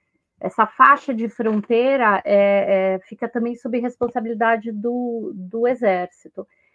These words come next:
Mas essa questão de investigação, é, relacionada a terrorismo, é, a crime, tá, tá muito ligada com a Polícia Federal, né? E houve uma grande, um, um grande investimento. Eles sempre reclamam, é, que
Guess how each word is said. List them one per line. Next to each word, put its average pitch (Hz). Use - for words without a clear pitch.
Mas 311
essa 285
questão 370
de 285
investigação, 240
é, 185
relacionada 196
a -
terrorismo, 202
é, 190
a 185
crime, 220
tá, -
tá 233
muito 285
ligada 240
com 254
a 269
Polícia 262
Federal, 247
né? 185
E 208
houve 240
uma 285
grande, 277
um, 247
um 247
grande 311
investimento. 277
Eles 240
sempre 403
reclamam, 262
é, 190
que 190